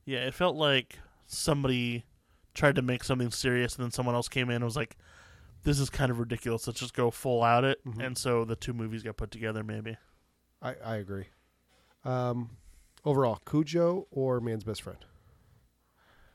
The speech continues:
Speaker 1: I mean, Cujo's a good movie. Man's Best Friend was fun. But I'm not gonna say it was fun enough to overtake
Speaker 2: I agree
Speaker 1: the good
Speaker 2: completely.
Speaker 1: Cujo movie.
Speaker 2: You know, Cujo is a, is a, Cujo is a film.
Speaker 1: Yeah.
Speaker 2: Uh,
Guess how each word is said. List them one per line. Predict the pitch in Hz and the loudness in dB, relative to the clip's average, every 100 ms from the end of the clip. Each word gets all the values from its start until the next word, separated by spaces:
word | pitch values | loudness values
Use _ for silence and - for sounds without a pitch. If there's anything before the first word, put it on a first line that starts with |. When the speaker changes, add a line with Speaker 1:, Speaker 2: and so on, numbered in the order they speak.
| _ - 131 | _ -10 -2
Speaker 1:
I | |
mean, | 135 135 | 0 -2
Cujo's | - 170 156 147 | -4 -2 0 0
a | 139 | 0
good | 127 120 | 0 0
movie. | 113 107 113 - - - - _ _ _ _ _ _ _ - | -4 -4 -8 -10 -20 -20 -20 _ _ _ _ _ _ _ -8
Man's | 127 127 127 | -2 0 2
Best | 127 120 | 0 0
Friend | - 123 120 | 2 2 2
was | 113 - | -2 -4
fun. | - - 120 110 110 117 - _ - _ - | -10 0 0 0 -4 -12 -18 _ -20 _ -20
But | 135 | -8
I'm | 131 | -4
not | 139 | -2
gonna | 143 | -4
say | 127 131 | 0 0
it | 120 | 0
was | 120 | -4
fun | - - 131 123 | -10 -6 0 2
enough | 120 117 113 - | 2 -2 -4 -6
to | 113 | -6
overtake | 110 110 113 117 107 - - | -4 -6 -8 -8 -8 -8 -8
Speaker 2:
I | 120 | -6
agree | 107 113 | -4 -4
Speaker 1:
the | 113 | -2
good | 117 110 | -2 -2
Speaker 2:
completely. | 107 120 | -2 -4
Speaker 1:
Cujo | 104 107 | -2 -4
movie. | 107 104 107 | -4 -6 -8
Speaker 2:
You | 120 | -6
know, | 101 90 - _ | -6 -8 -14 _
Cujo | 139 123 123 117 110 - - | -4 0 2 0 -2 -12 -10
is | 113 | -8
a, | 104 | -6
is | 123 107 | -6 -6
a, | 113 - _ _ - | -8 -12 _ _ -2
Cujo | 151 135 131 | 0 2 2
is | 110 | 0
a | |
film. | - 113 92 80 - _ _ _ | -6 -8 -8 -10 -18 _ _ _
Speaker 1:
Yeah. | 156 147 _ - _ - | -14 -14 _ -20 _ -10
Speaker 2:
Uh, | 117 107 | -8 -8